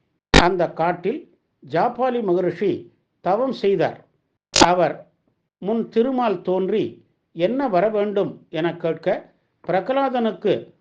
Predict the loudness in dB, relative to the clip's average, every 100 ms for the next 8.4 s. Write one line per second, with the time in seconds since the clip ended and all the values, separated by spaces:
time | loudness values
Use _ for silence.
0 | _ -4 -4 -4 -2 -2 0 -2 0 -2
1 | -2 -2 -4 -2 -4 -4 -8 -6 -4 0
2 | 2 0 -2 -2 0 0 -4 -18 _ _
3 | _ _ -8 -2 2 2 2 0 -2 0
4 | -2 -2 0 2 0 -2 -6 _ -4 -4
5 | -2 -4 -2 0 0 -2 -6 _ _ _
6 | _ -4 0 2 0 0 0 0 0 0
7 | 0 2 0 0 0 0 -6 _ _ _
8 | -4 -2 0